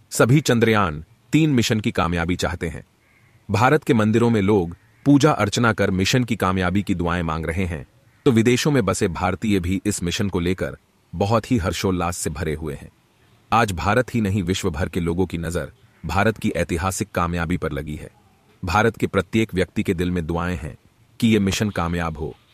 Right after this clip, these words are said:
और हम सभी भारतवासी मिलकर कहे, "वंदे मातरम, हिंदुस्तान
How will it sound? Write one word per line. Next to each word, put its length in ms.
और 100
हम 120
सभी 300
भारतवासी 580
मिलकर 320
कहे, 360
"वंदे 420
मातरम, 400
हिंदुस्तान 640